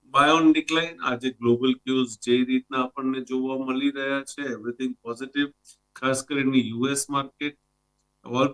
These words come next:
positive. હવે એ કારણસર no doubt આપણો માર્કેટ બી પોઝિટિવ ઓ-, ઓપન થવાનો છે, but કારણ કે we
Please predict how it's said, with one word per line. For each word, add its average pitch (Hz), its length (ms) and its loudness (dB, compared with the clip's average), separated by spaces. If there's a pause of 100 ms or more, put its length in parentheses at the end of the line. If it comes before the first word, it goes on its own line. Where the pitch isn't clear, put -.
(120)
positive. 143 640 2 (500)
હવે 135 140 -8
એ 185 280 2
કારણસર 165 580 2
no 135 200 4
doubt 135 320 0
આપણો 131 240 -2
માર્કેટ 131 360 -4
બી 139 100 -8
પોઝિટિવ 131 640 -6
ઓ-, 123 280 -4
ઓપન 135 320 -10
થવાનો 135 500 -2
છે, 127 100 -12
but 131 240 -8 (600)
કારણ 165 300 2
કે 208 160 -8
we 175 180 -4